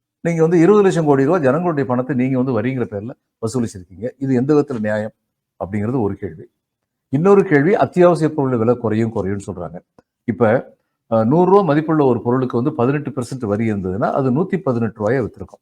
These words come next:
வரியும் சேர்த்து. இன்னைக்கு நூத்தி அஞ்சு வரியா, நூத்தி அஞ்சு ரூபாயா அது வரும், அஞ்சு பெர்சென்ட் ஆன ஒண்ணு. அப்ப பதிமூன்று ரூபாய் நமக்கு வந்து மிச்சப்படுது.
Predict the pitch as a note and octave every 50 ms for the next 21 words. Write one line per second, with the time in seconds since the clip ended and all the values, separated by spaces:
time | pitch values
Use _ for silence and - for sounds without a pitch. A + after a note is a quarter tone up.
0 | _ _ _ A2 G#2+ A2 A2+ A#2+ G#2+ - G2+ F#2+ - _ _ _ _ _ _ _
1 | _ _ _ _ _ _ - F#3 F3+ F#3 G2+ G2+ A3+ E3+ F3+ G3+ G3 - F#3 C#3+
2 | B2+ C3+ C#3+ D#3+ C#3+ C3 A#2 C3+ D#3 - - - C#3+ E3+ E3 E3+ C#3 C3 C#3+ E3
3 | D#3+ D3+ C#3+ C3+ C#3 D3+ D#3 C3 G#2 G2 F#2+ G2 G#2 - _ _ _ - A#2 B2
4 | C3 A#2+ A#2+ A2+ A#2+ A2 G2 G2+ F#2+ F2+ E2+ E2 F2+ - _ _ _ _ _ _
5 | _ - G3+ G#3+ F#3 - F#3+ F#3 G3 G3 F3+ D#3+ D3 D#3 E3+ E3 - - - B2
6 | A#2 A#2+ A2 A2+ A2+ B2+ C3 A2 G2 - G#2+ G2+ F#2+ F2+ F2